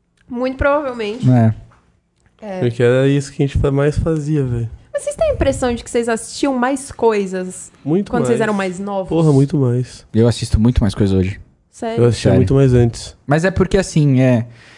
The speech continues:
Speaker 2: eu tô cada vez mais indo pra esse lado de roteiro, de escrever. Eu,
Speaker 1: Ah.
Speaker 2: eu quero um dia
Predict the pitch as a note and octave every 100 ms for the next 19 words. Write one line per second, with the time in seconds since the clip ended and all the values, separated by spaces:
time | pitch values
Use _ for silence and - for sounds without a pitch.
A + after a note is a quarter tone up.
0 | - _ _ _ C3+ C#3 D#3 D#3 D#3+ D#3
1 | D#3 D3+ E3+ E3 E3 D#3+ C#3+ D3+ D3+ D3
2 | - C#3 C#3 C3 C#3 C3+ B2+ B2+ A#2+ A#2
3 | G#2 G#2+ C3 B2 D#3 D#3 C#3 A#2+ B2 -
4 | B2 A#2 C#3+ D3 D#3 A#3+ G3+ F#3 C3 C3
5 | D3 C#3+ C3+ C3 C3 B2